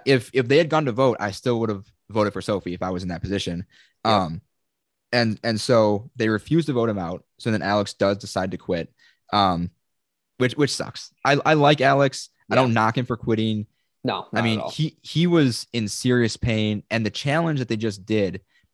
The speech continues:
Speaker 1: when they're holding on to the logs, if your back is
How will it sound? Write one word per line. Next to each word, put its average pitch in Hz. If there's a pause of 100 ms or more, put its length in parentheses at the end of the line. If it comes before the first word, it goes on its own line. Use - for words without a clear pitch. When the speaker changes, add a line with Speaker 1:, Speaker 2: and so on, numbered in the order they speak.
(120)
Speaker 1:
when 107
they're 104
holding 117
on 104
to 110
the 104
logs, 92 (560)
if 113
your 156
back 117
is -